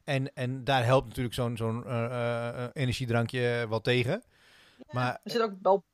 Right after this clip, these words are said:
Speaker 2: pakken meer cafeïne in dan in een bak
Speaker 1: Ja,
Speaker 2: koffie.
Speaker 1: klopt, klopt. Ik, de, ik, ik ben er helemaal niet van. Maar we zijn een paar jaar geleden zijn we met het gezin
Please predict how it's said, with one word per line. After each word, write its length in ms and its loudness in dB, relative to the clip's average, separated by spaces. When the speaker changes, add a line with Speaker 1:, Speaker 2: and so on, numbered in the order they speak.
Speaker 2:
pakken 300 2
meer 140 2
cafeïne 480 2
in 140 4
dan 160 6
in 120 2
een 80 0
bak 100 8
Speaker 1:
Ja, 60 -4
Speaker 2:
koffie. 260 0
Speaker 1:
klopt, 320 -6
klopt. 280 -6
Ik, 220 -10
de, 220 -8
ik, 200 -4
ik 260 -6
ben 260 0
er 80 -2
helemaal 800 4
niet 160 0
van. 180 0
Maar 100 -2
we 60 -8
zijn 140 0
een 100 -6
paar 180 2
jaar 120 4
geleden 300 -2
zijn 140 -2
we 60 -2
met 120 -2
het 100 -10
gezin 360 0